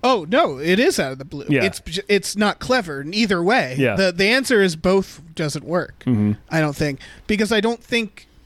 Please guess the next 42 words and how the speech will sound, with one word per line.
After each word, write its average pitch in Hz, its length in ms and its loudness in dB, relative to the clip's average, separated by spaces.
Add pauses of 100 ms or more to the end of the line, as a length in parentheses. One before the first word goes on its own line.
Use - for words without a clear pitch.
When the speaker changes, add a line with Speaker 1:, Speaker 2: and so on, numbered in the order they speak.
(200)
Speaker 1:
I 196 80 0
think 208 180 -2
the 202 80 0
writing 196 380 2
here 165 220 2
is 135 120 -2
very 151 460 0
weak. 135 400 -4 (340)
Like, 202 220 2
Lucy, 240 400 -2
Lucy 269 340 4
Liu's 180 320 4
character, 143 600 -2 (340)
Speaker 2:
Is, 151 220 0
Speaker 1:
they 190 100 4
make 220 180 2
Speaker 2:
is 233 160 2
Speaker 1:
her 226 60 2
a 202 40 -2
coroner. 160 580 2
Speaker 2:
bonkers, 151 160 -4
is 127 200 0 (380)
bonkers 147 720 -2
Speaker 1:
Yeah. 190 220 2
Speaker 2:
<laughs> - 60 -14
this 170 280 -4
Speaker 1:
They 226 100 4
make 240 260 0
her 269 100 0
a - 20 0
Speaker 2:
character. - 160 -2
Speaker 1:
coroner, 247 560 2
again, 214 420 0 (140)
so 202 180 0
they 185 140 2
can 185 160 -2
explain 220 560 0
it. 156 100 -4
It's 196 240 -2
all, 277 420 4 (440)
every 269 320 0
character 226 760 0